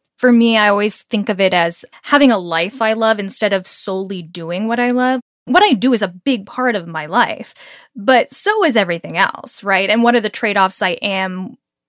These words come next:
willing or not willing to make in service of that. And the money is a piece of that. Time's a piece of it. Autonomy is a piece of it. Where and how I live is a piece of it.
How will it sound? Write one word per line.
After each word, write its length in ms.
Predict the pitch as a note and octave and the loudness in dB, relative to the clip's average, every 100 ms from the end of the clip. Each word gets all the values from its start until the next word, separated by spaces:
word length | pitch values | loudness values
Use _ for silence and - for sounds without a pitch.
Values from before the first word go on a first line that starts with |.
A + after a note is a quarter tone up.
| - | -12
willing 480 | F#3+ F#3+ F#3+ F#3 F#3 | -8 -4 -4 -4 -6
or 220 | - G3 | -4 -4
not 420 | F#3 F3 F3 - | -4 0 0 0
willing 400 | F#3+ F3+ F3 E3+ | -4 -6 -6 -10
to 120 | - | -12
make 280 | E3+ D#3+ F#3 | -10 -10 -12
in 140 | D#3+ | -8
service 380 | D#3+ A#3+ F3+ E3+ | -2 -2 -2 -6
of 80 | D3+ | -8
that. 200 | D#3 D#3+ | -6 -6
And 120 | G3+ G#3 | -4 -2
the 40 | |
money 280 | G3+ F#3 G3 | -2 -2 -4
is 100 | G3 | -6
a 60 | |
piece 300 | G3 A3 G#3+ | -6 -6 -4
of 80 | A3 | -2
that. 300 | A3+ A3 - - - | 0 0 -4 -10 -18
Time's 420 | - - G3 G3 G3+ | -12 -6 -6 -4 -6
a 60 | |
piece 240 | G3+ G#3+ A3+ | -4 -2 -2
of 100 | G#3+ | -2
it. 140 | G#3+ - | -4 -8
Autonomy 520 | - - F#3+ G3+ G#3 | -12 -8 -6 -4 -6
is 80 | G3+ | -8
a 40 | |
piece 220 | A3 G3+ | -8 -6
of 60 | A3 | -4
it. 140 | G#3+ | -4
Where 300 | E3+ F3+ F#3 | -4 -2 0
and 100 | F3+ | 0
how 200 | F#3+ F#3+ | -2 -2
I 120 | F#3+ E3 | -2 -4
live 300 | E3 E3 A3 | -8 -6 0
is 120 | A3 | 0
a 80 | A#3 | 0
piece 280 | A#3 A#3 | -2 -4
of 100 | A#3+ | 0
it. 200 | A#3+ A#3+ | 2 0